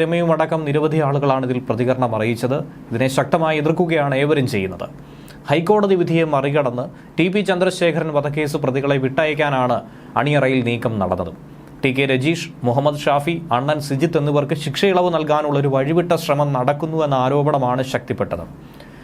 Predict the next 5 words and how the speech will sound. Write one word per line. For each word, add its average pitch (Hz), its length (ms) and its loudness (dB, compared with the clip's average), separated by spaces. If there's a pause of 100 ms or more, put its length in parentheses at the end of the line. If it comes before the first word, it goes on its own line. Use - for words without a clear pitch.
(220)
ശിക്ഷയിളവ് 196 560 2
സംബന്ധിച്ച് 170 560 0
പോലീസിനോട് 165 580 2
പ്രതികളുടെ 147 420 2
റിപ്പോർട്ട് 170 300 0